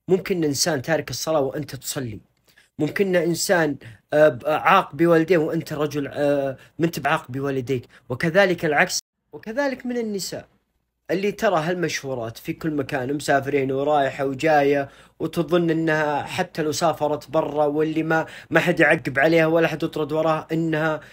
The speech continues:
إنها عايشة حياتها وكل شيء. لا، لا والله.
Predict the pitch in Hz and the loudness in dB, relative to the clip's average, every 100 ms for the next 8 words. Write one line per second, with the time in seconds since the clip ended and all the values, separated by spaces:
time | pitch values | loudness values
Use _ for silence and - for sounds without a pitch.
0 | - - 147 156 139 170 165 156 151 - | -20 -8 0 0 2 2 2 0 -4 -2
1 | 156 160 151 156 151 165 160 - 170 220 | 2 2 2 -2 -8 -8 -10 -8 -8 -10
2 | 254 123 - - - - - - | -8 -10 -10 -16 -18 -18 -20 -20